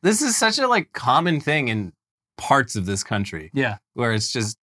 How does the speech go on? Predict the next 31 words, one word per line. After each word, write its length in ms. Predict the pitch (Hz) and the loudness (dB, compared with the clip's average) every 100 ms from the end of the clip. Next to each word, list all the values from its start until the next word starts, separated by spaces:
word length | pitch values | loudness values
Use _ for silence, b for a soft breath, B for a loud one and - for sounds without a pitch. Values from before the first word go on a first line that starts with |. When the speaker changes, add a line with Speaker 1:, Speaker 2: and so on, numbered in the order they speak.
| - | -8
Speaker 1:
uh, 380 | 113 104 98 98 | -2 0 -2 -4
yeah, 280 | 156 320 107 | -8 -4 -4
a 360 | 107 110 107 | -4 -6 -6
special 360 | 110 151 160 165 | -6 -2 0 4
offer 260 | 190 214 120 | 4 4 0
right 180 | 104 98 | -2 -2
now. 280 | 95 82 | -4 -6
You, 220 | 87 87 107 | -10 -10 -8
you 200 | 98 95 | -8 -6
come 180 | 123 | -4
in 60 | 123 | -4
and 140 | 113 | -4
sign 240 | - 120 127 | -2 -2 0
up 160 | 160 | -2
and, 220 | 92 92 92 | -4 -6 -6
uh, 180 | 87 92 | -6 -8
free 300 | - - 165 | -8 2 2
gun. 320 | 131 143 131 _ _ | 4 0 0 _ _
Speaker 2:
You 80 | 120 | -6
get 80 | 139 | -4
a 60 | 151 | 4
gun. 360 | 180 202 - _ | 6 4 2 _
Speaker 1:
You 120 | 104 | -4
get 120 | 131 | -2
a 40 | 156 | 2
Glock. 380 | 139 190 131 - - - | 6 6 6 0 -20 -6
Speaker 2:
Yeah. 220 | 135 107 _ _ _ _ _ _ _ _ _ _ _ _ _ | -4 -4 _ _ _ _ _ _ _ _ _ _ _ _ _
Speaker 1:
So, 720 | - - 113 110 101 98 98 98 _ _ _ _ _ _ _ _ | -10 -2 0 0 0 -4 -6 -10 _ _ _ _ _ _ _ _
yeah, 220 | - 156 127 | 0 2 2
it's 240 | 120 - | -2 -2
just, 260 | 135 113 | -4 -4